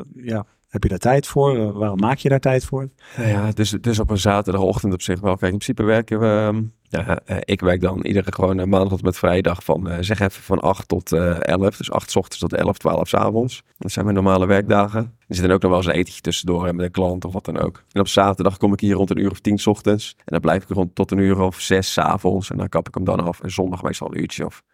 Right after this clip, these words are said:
Speaker 2: drie. Tenzij er een hele belangrijke prioriteit is, dan zit ik hier ook gewoon heel de dag. Maar anders ben ik hier een paar uurtjes. En dan zie je dus dat je op zondag heb je wat tijd over. Op zaterdag heb je wat tijd over. En op zich, als ik zaterdag hier begin om tien uur, kan ik ook wel even twee uur aan iemand anders besteden om hem te helpen met, eh,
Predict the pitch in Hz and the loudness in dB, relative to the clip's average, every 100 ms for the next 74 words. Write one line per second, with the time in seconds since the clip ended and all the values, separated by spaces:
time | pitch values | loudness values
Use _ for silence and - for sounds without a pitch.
0 | _ - 104 104 104 110 - 92 95 95 | _ 2 4 4 2 -6 0 0 2 0
1 | 92 95 92 90 92 92 87 92 92 92 | 2 2 2 2 0 -2 -2 -2 -2 0
2 | 76 87 - 95 90 - 90 87 - - | 2 2 -2 -6 -6 -4 -4 -4 -4 0
3 | 98 87 - - - - - 95 85 87 | 2 2 0 -2 -6 -8 -4 0 0 0
4 | - 82 - 80 - 82 101 95 - _ | 0 -2 -2 -2 -4 -4 -4 -4 -8 _
5 | - 90 92 92 90 92 - 104 101 98 | -6 0 2 4 2 0 2 4 4 4
6 | 95 95 90 90 85 87 92 85 85 - | 2 2 2 2 2 -2 0 0 0 0
7 | 92 85 85 98 - 82 73 78 - 82 | 2 2 0 -4 -4 -2 0 0 -2 -4
8 | - 78 78 - - - 98 92 95 - | -4 -6 -8 -14 -14 -4 0 2 0 0
9 | - 90 90 92 92 - 92 90 98 95 | 0 0 0 -2 -2 0 -2 0 0 2
10 | 92 90 87 90 92 - - 92 92 95 | 2 0 0 0 -2 -2 0 2 2 0
11 | 87 98 92 87 95 - - 82 92 80 | 2 2 2 2 0 -4 -2 0 2 0
12 | 87 92 98 98 90 87 - 85 - 73 | 0 0 0 2 2 0 -2 -2 0 0